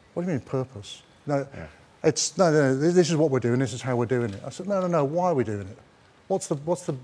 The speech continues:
Speaker 1: what's the bigger meaning for this? You know,
Speaker 2: Yeah.
Speaker 1: why are we actually, what, what's the emotional attachment?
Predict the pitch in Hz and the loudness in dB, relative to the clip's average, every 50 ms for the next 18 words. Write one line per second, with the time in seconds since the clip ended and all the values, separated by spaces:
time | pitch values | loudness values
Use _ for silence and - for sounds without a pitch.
0 | - - 180 - - 160 127 120 156 135 135 123 113 113 101 101 95 - - 123 | -6 -6 -6 -4 -4 -4 -2 -2 -2 0 0 -2 -2 -4 -6 -8 -10 -10 -12 -12
1 | 107 - 110 - - - 160 139 123 123 147 165 175 175 160 147 143 139 139 - | -12 -12 -14 -16 -12 -8 -6 -4 -2 0 0 0 2 2 2 2 0 0 -2 -4
2 | - - 120 117 131 165 180 151 170 180 170 - - 165 147 151 151 139 - - | -4 -6 -4 -4 -2 -4 -4 -4 -4 -6 -4 -2 0 2 2 2 2 0 -2 -6
3 | 123 - - 131 - - - 120 110 | -10 -8 -10 -12 -12 -14 -16 -18 -18